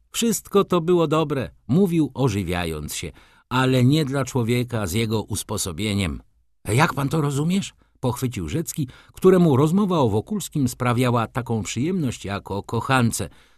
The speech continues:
„Jak pan to rozumiesz? Poznałeś pan bliżej tego człowieka?”, pytał natarczywie, a oczy mu błyszczały. „Poznać go łatwo. Był to, jednym słowem, człowiek szerokiej duszy”.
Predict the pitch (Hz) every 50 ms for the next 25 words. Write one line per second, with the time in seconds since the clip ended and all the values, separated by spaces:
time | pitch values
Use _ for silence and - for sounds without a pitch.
0 | _ _ - - 165 202 - - 214 214 - 214 220 240 233 214 262 240 185 123
1 | 95 - - - - _ _ _ _ _ - 120 123 113 135 165 175 165 151 127
2 | 127 - 123 113 104 90 104 127 143 135 139 147 135 139 139 143 131 - 117 113
3 | 104 110 160 190 - 139 131 101 - _ - _ _ _ _ _ _ _ - 107
4 | 104 - 110 101 92 104 110 113 - 110 107 101 - - 226 226 165 165 156 127
5 | - _ - 110 120 - - - 104 107 - - 104 90 73 76 80 67 64 76
6 | 76 - - - - - 73 67 64 62 64 - - _ _ _ _ _ _ _
7 | _ _ _ _ _ _ _ _ - - 123 131 127 131 147 147 139 135 135 151
8 | 151 160 160 160 156 - - - 71 64 - _ _ _ _ _ _ _ _ _
9 | _ _ - 101 131 151 156 156 143 151 147 147 143 139 127 - 87 92 120 147
10 | 160 147 160 151 147 147 147 135 123 - - 135 143 135 120 120 139 139 131 -
11 | - 127 127 120 123 131 123 - - 135 131 135 127 131 160 170 170 160 190 220
12 | 196 - - - - -